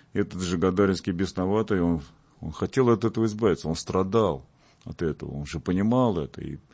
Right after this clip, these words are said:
и он понимал, что он может быть избавлен только вот Христом. Ведь его же просили, к нему подходили, его страстно этого желали.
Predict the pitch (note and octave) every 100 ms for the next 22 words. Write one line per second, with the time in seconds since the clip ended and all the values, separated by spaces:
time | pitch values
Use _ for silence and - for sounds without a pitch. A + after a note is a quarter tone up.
0 | - - - - F2 F2+ F2+ E2 F2+ D#2
1 | D#2 - - _ - F2+ A2+ C3+ - G#2
2 | F#2+ F#2 A2 G2 G2 G2 G2 F#2 A2+ A2+
3 | F#2+ G2 A2+ G2+ G2+ F#2+ F#2 - - -
4 | G2 - B2 F2+ C#2+ _ _ _ _ G2
5 | F#2+ G2 G#2+ B2 C3 F#2+ B2 B2 A#2 G#2
6 | D#2+ F2 G2 F2+ - A#2 A2 G#2+ G#2 E2
7 | D2+ D2+ E2+ G#2 G#2+ G2+ F2+ - - -
8 | B2+ - B2 A2 - B2+ C3 C3 B2 A#2+
9 | A2 B2+ B2 E2+